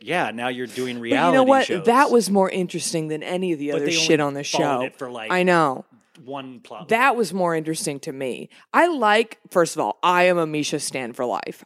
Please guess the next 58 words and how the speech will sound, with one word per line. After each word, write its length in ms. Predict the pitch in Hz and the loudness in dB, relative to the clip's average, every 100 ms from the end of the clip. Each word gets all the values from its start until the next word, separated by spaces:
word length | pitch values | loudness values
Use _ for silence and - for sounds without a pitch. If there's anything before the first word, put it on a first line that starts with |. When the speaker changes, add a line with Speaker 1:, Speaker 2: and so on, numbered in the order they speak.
| - | 0
Speaker 2:
I 220 | 165 170 | 4 4
support 440 | - 170 156 160 | 2 0 2 2
my 160 | 160 156 | 2 -2
queen. 500 | 151 - 160 147 151 | -4 -2 -2 0 -2
Speaker 1:
'Cause 80 | 160 | -2
you 80 | 160 | -4
love 260 | 143 139 123 | -4 -4 -4
the 160 | 127 | -6
O 120 | 117 | -8
C. 180 | 113 120 | -10 -10
You're 140 | 98 208 | 0 4
Speaker 2:
Well, 240 | 202 190 | 6 4
Speaker 1:
a 20 | |
huge 320 | - 180 147 147 | 2 -2 -4 0
O 40 | |
C 60 | 202 | 2
Speaker 2:
yes, 260 | 190 170 - | 4 2 2
Speaker 1:
fan, 60 | |
Speaker 2:
and 100 | 190 | 2
I 40 | 190 | 2
Speaker 1:
right? 100 | 202 | 4
Speaker 2:
used 240 | 208 - | 2 2
to 340 | 202 170 175 143 | -2 -4 -14 -2
dress 440 | 165 160 185 - | 2 4 2 0
like 160 | 208 208 | -2 0
Misha 200 | 208 214 | -2 0
Barton. 160 | 196 | 0
I 40 | 175 | 0
used 100 | 165 | -2
to 60 | |
get 100 | 156 | -4
my 120 | 139 | -4
hair 220 | 143 151 165 | -4 0 2
done 160 | 175 | 2
like 180 | 180 175 | 0 -4
her. 380 | 190 185 185 - | -2 0 0 -2
Uh, 60 | |
people 300 | 165 175 160 | -2 0 0
say 200 | 151 160 | 0 0
I 60 | 143 | -2
look 240 | 135 151 | -4 -4
like 140 | 165 156 | -4 -4
her. 280 | 165 160 160 | -2 0 4
I 80 | |
would 140 | 175 175 | 4 4
literally 380 | 170 170 180 175 | 4 4 0 -2
took, 240 | 185 - | -6 -6
I 80 | 170 | -6
took 180 | 180 185 | -4 -4
her 120 | 208 | -2
Got 280 | 165 160 147 | 0 0 0
Milk 280 | 151 160 - | -2 -2 -2
ad 280 | 135 127 | -4 -4
into 280 | - 147 151 | -6 -4 -2
the 80 | 139 | -2
fucking 340 | 143 139 139 | -4 -8 -12
hair 160 | 143 143 | -8 -6
salon 540 | 139 139 123 107 101 | -4 -2 0 -2 -4